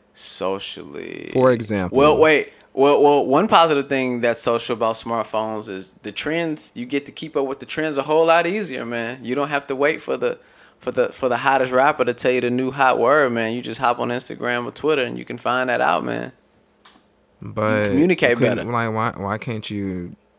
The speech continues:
Speaker 2: like, does that shit even matter? I mean, half the time that stuff, it doesn't even matter. Like, a rapper is saying some funny joke
Speaker 1: Well
Speaker 2: or some, what some clothes are. I mean, in the grand scheme
Speaker 1: Not,
Speaker 2: of
Speaker 1: not to
Speaker 2: things,
Speaker 1: the
Speaker 2: it doesn't
Speaker 1: kids.
Speaker 2: matter.
Speaker 1: Well,
Speaker 2: Well, it doesn't
Speaker 1: not,
Speaker 2: matter
Speaker 1: not
Speaker 2: to
Speaker 1: to
Speaker 2: anybody.
Speaker 1: adults, it doesn't,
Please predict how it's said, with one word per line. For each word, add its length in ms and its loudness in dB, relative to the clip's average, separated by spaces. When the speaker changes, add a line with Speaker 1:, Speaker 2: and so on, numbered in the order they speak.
Speaker 2:
like, 220 -6
does 160 -6
that 100 0
shit 220 -2
even 200 -2
matter? 340 -2
I 100 -2
mean, 240 0
half 200 -2
the 60 -10
time 260 -6
that 100 -4
stuff, 320 -6
it 240 -12
doesn't 240 -6
even 160 -4
matter. 240 -4
Like, 180 -4
a 60 -6
rapper 320 -2
is 180 -6
saying 220 -8
some 200 -8
funny 300 -6
joke 300 -4
Speaker 1:
Well 160 2
Speaker 2:
or 260 0
some, 240 -6
what 320 -2
some 180 -6
clothes 460 -4
are. 260 -2
I 80 -6
mean, 420 -8
in 80 -8
the 60 -4
grand 260 -2
scheme 140 0
Speaker 1:
Not, 100 0
Speaker 2:
of 60 -2
Speaker 1:
not 200 2
to 60 0
Speaker 2:
things, 120 -2
Speaker 1:
the 60 -2
Speaker 2:
it 80 -2
doesn't 260 0
Speaker 1:
kids. 100 -4
Speaker 2:
matter. 420 -4
Speaker 1:
Well, 80 0
Speaker 2:
Well, 60 8
it 20 0
doesn't 220 -2
Speaker 1:
not, 80 6
Speaker 2:
matter 120 2
Speaker 1:
not 120 6
Speaker 2:
to 80 2
Speaker 1:
to 80 6
Speaker 2:
anybody. 140 4
Speaker 1:
adults, 300 6
it 80 2
doesn't, 360 2